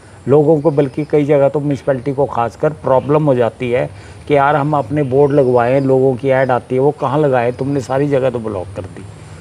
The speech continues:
तो हम उनको कहते हैं, "ये तुम्हारी problem है, ये, ये public की problem नहीं है। Public को सांस लेना है, जिंदा रहना है और आप अपना काम आप देखो, कोई और वे आउट।"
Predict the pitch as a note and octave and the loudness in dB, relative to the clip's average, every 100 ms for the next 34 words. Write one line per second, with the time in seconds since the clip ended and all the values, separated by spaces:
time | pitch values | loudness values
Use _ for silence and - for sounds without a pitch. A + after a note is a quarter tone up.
0 | - - D#3+ E3 D#3 E3 F3+ E3+ F3+ F3 | -20 -8 0 2 4 2 0 0 2 2
1 | D#3 F3 F#3 F3+ E3+ D3+ B2 C3+ D3 C#3 | 0 0 2 2 2 0 2 2 0 0
2 | C3 C#3+ C#3 D3+ D3+ D3 C#3 C3 B2 A#2+ | 0 0 -2 -2 -2 -2 -2 -2 -2 -4
3 | A#2+ A#2+ B2+ C3+ C3+ - A2+ G#2 A2 G#2 | -2 -4 -4 -6 -8 -6 -4 -4 -6 -8
4 | F#2+ G2 - C3+ C3 C#3 C#3 - B2+ C#3 | -8 -6 -2 -2 -2 -2 -2 0 0 0
5 | B2+ A#2+ A2+ A#2 E3+ - - - G2+ A#2 | 0 0 -2 -4 -8 -14 -20 -14 -4 -2
6 | B2 C#3+ C3 G#2 G#2 C3 D#3+ - - - | 2 2 2 0 -4 -6 -8 -16 -20 -20
7 | - - A2+ A2+ A2 - A#2+ B2 - C3 | -12 -6 -4 -2 -4 -4 0 0 0 -2
8 | A2+ C3 A2 G#2+ C#3+ - G#2+ G#2+ G#2+ G2+ | -2 -4 -4 -6 -6 -4 -4 -2 -4 -4
9 | B2+ C3 C3+ B2 A#2+ A#2 A2+ G#2+ | -4 0 2 4 4 2 0 0